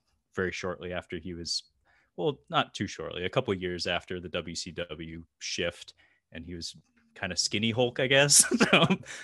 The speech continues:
uh, but this was in that time period where he was really trying to, like, push into television and film. Like, I think Thunder in Paradise was around this time as well, which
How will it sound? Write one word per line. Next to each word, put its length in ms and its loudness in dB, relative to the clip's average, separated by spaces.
uh, 120 6
but 160 2
this 180 4
was 140 4
in 140 4
that 180 4
time 240 2
period 300 0
where 120 -4
he 140 -4
was 200 -8
really 320 -2
trying 360 -6
to, 180 -4
like, 220 -6
push 300 0
into 260 -8
television 680 -6
and 140 -10
film. 400 -6
Like, 140 -4
I 40 -2
think 220 2
Thunder 360 2
in 60 -8
Paradise 560 -4
was 160 -10
around 260 -10
this 160 -10
time 260 -10
as 140 -14
well, 340 -4
which 360 -6